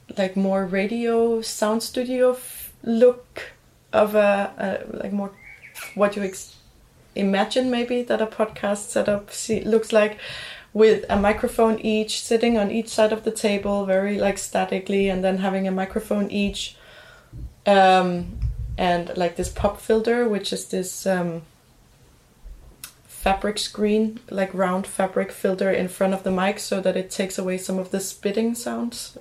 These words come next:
you make when you, with your mouth when you talk directly into a mic. And we were both, like, wearing headphones individually and could hear ourselves and each other in the headphones. And I decided afterwards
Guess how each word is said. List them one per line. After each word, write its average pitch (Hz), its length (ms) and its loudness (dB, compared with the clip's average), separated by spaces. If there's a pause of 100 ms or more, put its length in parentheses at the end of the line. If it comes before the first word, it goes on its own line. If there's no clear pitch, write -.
(120)
you 214 140 -2
make 214 240 -2
when 202 180 -2
you, 202 240 -4 (100)
with 196 180 -4
your 196 100 -2
mouth 190 300 -4
when 202 100 -4
you 202 80 -2
talk 202 360 0
directly 196 380 -4
into 208 220 -4
a 202 60 0
mic. 208 300 -4 (840)
And 202 160 2
we 196 160 4
were 185 160 4
both, 190 480 2
like, - 460 -2
wearing 190 340 0
headphones 196 600 2
individually 185 580 0
and 180 140 -2
could 190 140 -4
hear 196 240 0
ourselves 190 420 4
and 190 160 0
each 185 220 -2
other 185 160 2
in 180 80 2
the 185 100 0
headphones. 180 560 2 (960)
And 208 260 6
I 208 540 6 (1000)
decided 220 500 6
afterwards 208 800 2